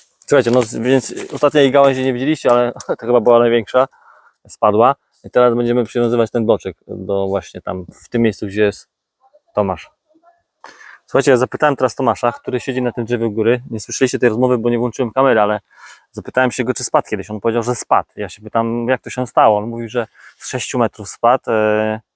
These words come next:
niestety kręgosłup w dwóch kręgach był chyba pęknięty. E, miał siedzieć pół roku w domu, ale już po trzech miesiącach wrócił do pracy, ponieważ nie mógł wytrzymać, <laughs> e, bez pracy.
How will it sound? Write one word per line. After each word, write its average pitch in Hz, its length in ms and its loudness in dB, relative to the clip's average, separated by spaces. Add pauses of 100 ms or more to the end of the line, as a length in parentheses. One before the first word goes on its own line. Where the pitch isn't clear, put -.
(100)
niestety 117 440 -4
kręgosłup 113 440 -2
w 101 40 -10
dwóch 113 160 -4
kręgach 104 280 0
był 107 180 -2
chyba 98 220 -4
pęknięty. 104 520 -2 (520)
E, 107 160 -4
miał 117 200 -2
siedzieć 117 400 -4
pół 120 200 -4
roku 113 540 -2
w 104 40 -12
domu, 123 360 2 (760)
ale 131 140 2
już 131 120 -2
po - 100 -14
trzech - 180 -6
miesiącach 120 320 -4
wrócił 117 220 -4
do 107 120 -4
pracy, 117 280 -2
ponieważ 110 320 -4
nie 113 80 -6
mógł 104 140 -6
wytrzymać, 101 460 -8
<laughs> - 760 -16
e, 98 760 -2
bez 101 180 -6
pracy. 160 440 0